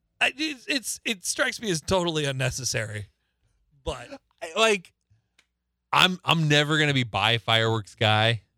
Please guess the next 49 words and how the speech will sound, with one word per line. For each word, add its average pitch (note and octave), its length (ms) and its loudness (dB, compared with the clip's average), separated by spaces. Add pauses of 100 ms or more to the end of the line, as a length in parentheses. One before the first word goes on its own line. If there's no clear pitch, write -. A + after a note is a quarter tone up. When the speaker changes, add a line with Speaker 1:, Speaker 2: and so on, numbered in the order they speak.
(140)
Speaker 2:
because G#2+ 320 -2
I A2 160 0
don't A2+ 140 -2
like A2+ 160 0
to A#2 80 -12
gamble. G#2+ 600 -2 (680)
And A2 140 0
every A2 120 0
time A#2 220 0
you A2+ 80 0
light A2 200 0
that G2+ 160 -2
fuse, A#2 280 0
it's G#2 140 -4
a A2+ 40 0
gamble, C3+ 440 0
Speaker 1:
Not G#2+ 100 -2
Speaker 2:
you G#2 60 0
Speaker 1:
a, G#2+ 40 2
Speaker 2:
know? F3+ 280 2
Speaker 1:
not A#2 120 -6
a C#3 80 0
gambling B2+ 360 -6
Speaker 2:
Not F#3 140 4
Speaker 1:
man. D#3 60 0
Speaker 2:
a - 40 -2
gambler. D#3+ 540 0 (540)
Uh, C3 480 2
Speaker 1:
Like G#2+ 100 -8
to D#3+ 100 -10
gamble? D3+ 480 -6
Speaker 2:
<laughs> - 20 -20
No, C#3 160 4 (1120)
I B2 140 6
don't D#3 300 2
like. D3 200 0 (140)
It's C3+ 400 -12
money. G2+ 360 -2 (100)
It's G#2 180 -6
money. G#2 440 2 (200)
Speaker 1:
It A3+ 100 0
is G#3+ 160 0
for D3 140 -8
me C3 180 -6
too. G#2+ 380 -6
Speaker 2:
Yeah. G#2+ 280 4
Speaker 1:
Uh, E3 60 4
I F3 140 2
could, - 160 -10